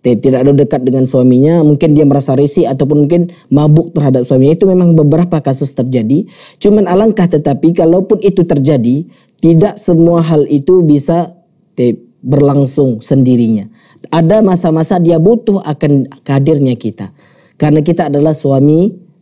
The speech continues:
dan bapak dari anak-anaknya. Tentu dia butuh, eh, motivasi, butuh semangat, butuh dorongan, butuh, eh, istilahnya dampingan dan demikian.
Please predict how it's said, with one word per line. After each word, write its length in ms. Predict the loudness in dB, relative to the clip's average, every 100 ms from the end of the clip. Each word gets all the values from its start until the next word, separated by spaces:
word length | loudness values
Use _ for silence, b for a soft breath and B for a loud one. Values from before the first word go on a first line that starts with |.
| -4
dan 400 | -2 -2 -4 _ -4
bapak 480 | 0 0 -2 -6 -2
dari 240 | -2 -2
anak-anaknya. 600 | -2 -2 -2 -2 -2 -2
Tentu 240 | -2 0 2
dia 160 | 2
butuh, 360 | 2 2 2 0 -2 -8 -4
eh, 380 | 0 2 2 -2 -2
motivasi, 840 | -2 0 -2 -2 0 2 2 0 -6 B B
butuh 260 | -2 0
semangat, 680 | -2 -2 0 0 0 0 -2
butuh 320 | -2 -2 0 0
dorongan, 800 | 2 2 2 0 0 -2 -4 -10 b b b b b
butuh, 640 | 0 2 2 0 2 2 2
eh, 20 |
istilahnya 480 | 2 2 0 2 2
dampingan 880 | 2 2 2 2 2 0 -2 -6 -8 _ _
dan 120 | -2 2
demikian. 480 | 4 2 0 -6